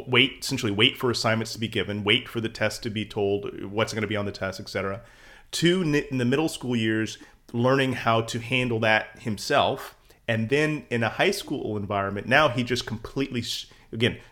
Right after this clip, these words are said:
jumped over, leapfrogged over a traditional high school and now is interacting as a peer with adults, uh, in a high school environment. And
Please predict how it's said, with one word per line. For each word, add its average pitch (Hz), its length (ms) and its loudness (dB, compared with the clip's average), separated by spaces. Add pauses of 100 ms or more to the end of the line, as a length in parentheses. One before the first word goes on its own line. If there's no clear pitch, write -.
jumped 127 420 4
over, 104 440 4
leapfrogged 104 880 0 (300)
over 107 560 2
a 104 60 -6
traditional 107 420 -2
high 110 140 2
school 110 320 -2
and 104 120 -4
now 131 260 6
is 117 100 0
interacting 110 720 0
as 156 360 6
a 117 140 0
peer 117 640 0 (440)
with 117 320 0
adults, 120 760 2 (300)
uh, 110 220 2
in 113 120 0
a 107 80 0
high 113 140 2
school 110 260 -2
environment. 104 460 0 (360)
And 143 400 6